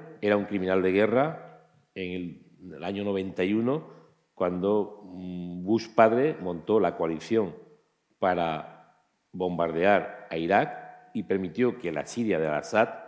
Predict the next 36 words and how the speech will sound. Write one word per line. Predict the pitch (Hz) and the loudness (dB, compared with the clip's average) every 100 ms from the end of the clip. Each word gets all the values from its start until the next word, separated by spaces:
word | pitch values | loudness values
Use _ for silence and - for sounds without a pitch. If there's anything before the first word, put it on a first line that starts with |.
| - | -16
que | - | -4
era | 95 | -2
un | 87 | -2
criminal | 80 85 85 90 | -4 -6 -4 -2
de | |
guerra | 87 110 95 80 - - - | 0 0 0 -6 -12 -18 -14
y | 101 | -12
que | - 92 | -4 -2
unos | 98 104 104 | 0 -2 -2
años | 101 98 | -4 -2
antes | 110 92 82 | -2 -4 -8
había | 80 90 98 | -6 -2 -2
dirigido | 90 92 - 107 95 90 - - - | -2 -6 -6 -6 -2 -4 -6 -18 -20
sus | - 95 | -14 -14
fuerzas | - 101 98 | -4 -4 -2
de | 98 | -4
seguridad | 90 90 92 104 95 - | -4 -4 0 0 -2 -8
una | 107 | -6
matanza | 104 98 104 101 92 85 | -4 -4 -4 -4 -8 -10
brutal | - 87 78 104 98 - - - _ _ _ _ _ _ _ | -8 -10 -2 2 2 0 -12 -20 _ _ _ _ _ _ _
con | - 90 85 | -8 -6 -4
decenas | 87 104 104 | -4 -2 -4
de | 95 | -2
miles | 98 87 | -4 -4
de | |
muertos | 90 98 104 - 139 - - _ _ _ _ _ _ | -2 0 0 -2 -4 -6 -20 _ _ _ _ _ _
en | - | -12
un | 90 | -4
levantamiento | 92 90 87 85 92 82 | -2 -2 -2 -4 -6 -6
que | 80 | -6
hubo | 90 87 | -6 -4
islamista | 82 92 95 - 87 82 - - | -4 -4 -6 -8 -8 -8 -12 -16
en | 90 87 | -10 -8
una | 92 92 | -6 -8
ciudad, | - 87 87 85 - - | -8 -6 -4 -6 -10 -16
en | 80 | -14